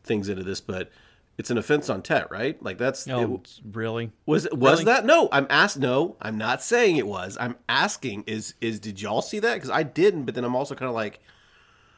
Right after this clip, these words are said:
Speaker 1: what a weird
Speaker 2: Mm.
Speaker 1: planet to introduce and have, you know, these things crawling up mountains,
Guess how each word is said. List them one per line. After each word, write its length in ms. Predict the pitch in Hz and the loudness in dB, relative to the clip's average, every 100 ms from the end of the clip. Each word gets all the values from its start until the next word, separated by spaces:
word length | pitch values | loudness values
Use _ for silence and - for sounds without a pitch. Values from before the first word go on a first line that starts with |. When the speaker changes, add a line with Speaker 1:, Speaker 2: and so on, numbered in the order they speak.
| _ | _
Speaker 1:
what 160 | 135 147 | 0 2
a 40 | |
weird 460 | 131 135 127 123 120 _ _ _ _ 208 | 4 2 0 0 -4 _ _ _ _ -12
Speaker 2:
Mm. 180 | 185 180 | -8 -2
Speaker 1:
planet 300 | 139 135 123 | 2 2 2
to 80 | 120 | 0
introduce 400 | 120 117 120 120 | 0 0 0 -2
and 80 | 104 | -2
have, 480 | 117 113 104 98 - _ _ _ | 2 2 0 -6 -14 _ _ _
you 80 | 120 | -6
know, 60 | 110 | -4
these 140 | 101 | -2
things 220 | 123 104 | -2 -2
crawling 340 | - 113 101 98 | -2 -2 -2 -4
up 80 | 90 | -6
mountains, 640 | 104 98 87 87 - - | -6 -6 -8 -14 -14 -20